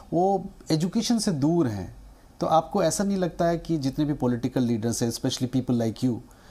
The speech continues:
अ, उनको ब-, इस तरफ बहुत focus देना चाहिए? आजकल हर कुछ, सब कुछ digital हो गया है, तो digital के माध्यम से क्या ऐसा नहीं हो सकता है कि जो retired bureaucrats हैं, जो आपके loop में हैं, वो लोग, अ,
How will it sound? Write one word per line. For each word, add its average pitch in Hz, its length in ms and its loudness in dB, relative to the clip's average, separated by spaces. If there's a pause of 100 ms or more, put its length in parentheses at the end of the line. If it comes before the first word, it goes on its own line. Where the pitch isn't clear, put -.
(200)
अ, - 20 6
उनको 180 560 4
ब-, 156 320 -2
इस - 300 -4
तरफ - 240 2
बहुत 151 280 2
focus 135 440 -2
देना 131 200 2
चाहिए? 131 240 0
आजकल 131 420 0 (120)
हर 127 140 0
कुछ, - 260 -2
सब - 180 0
कुछ 156 140 2
digital 147 440 2
हो 113 120 0
गया 101 180 -4
है, 104 160 -8 (360)
तो 165 80 6
digital 156 500 4
के 190 120 2
माध्यम 156 400 4
से 165 160 0
क्या 180 260 4
ऐसा 135 340 0
नहीं 175 180 0
हो 160 100 0
सकता 156 300 -2
है 151 100 0
कि 151 100 -2
जो 143 120 0
retired 131 380 2
bureaucrats 120 680 0
हैं, 123 120 0
जो 120 140 0
आपके 113 260 -2
loop 147 340 0
में 117 120 0
हैं, 104 200 -8 (540)
वो 151 120 8
लोग, 170 280 6
अ, 147 380 4